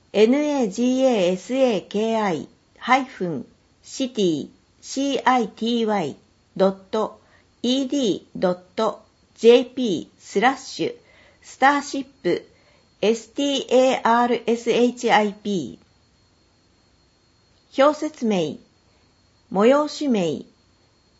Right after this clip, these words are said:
日時、対象などの順に読みます。冬の企画展、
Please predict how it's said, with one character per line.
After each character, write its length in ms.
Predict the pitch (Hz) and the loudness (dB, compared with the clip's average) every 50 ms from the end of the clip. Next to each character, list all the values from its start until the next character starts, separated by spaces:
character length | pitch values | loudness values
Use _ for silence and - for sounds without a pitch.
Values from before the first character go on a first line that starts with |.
| _ | _
日 360 | - 220 254 247 247 247 226 185 | -2 -2 -2 -2 -2 -4 -4 -2
時、 320 | 160 165 165 - - - - | -2 -2 -2 -4 -6 -10 -6
対 220 | - 208 233 285 285 | 0 0 2 2 0
象 280 | - - 294 285 277 | -2 -4 -2 -2 -2
な 160 | 262 262 269 | -2 -2 -2
ど 300 | 247 202 180 208 - - _ _ _ _ _ - | -2 -2 -2 -2 -4 -6 _ _ _ _ _ -2
の 300 | 233 254 269 247 247 - - - | 0 0 0 0 -4 -8 -12 -8
順 320 | 185 202 233 254 269 285 | -2 0 0 2 2 2
に 120 | 277 269 | 0 0
読 120 | 262 254 240 | 0 0 0
み 120 | 233 226 | 0 0
ま 180 | 214 220 220 208 | -2 -4 -4 -6
す。 240 | - - - _ _ _ _ _ _ _ _ _ _ _ _ _ _ _ _ _ _ _ _ _ _ _ _ _ _ _ _ _ _ _ _ _ _ _ _ _ _ _ _ _ | -10 -14 -20 _ _ _ _ _ _ _ _ _ _ _ _ _ _ _ _ _ _ _ _ _ _ _ _ _ _ _ _ _ _ _ _ _ _ _ _ _ _ _ _ _
冬 320 | _ - 247 254 285 311 311 | _ 0 2 2 2 2 2
の 140 | 320 320 | 0 -2
企 180 | 311 - - - | -4 -8 -10 -4
画 240 | - 294 302 - - | -4 -4 -4 -4 -12
展、 420 | _ - 208 196 185 165 151 151 | _ -6 -4 -4 -4 -4 -6 -10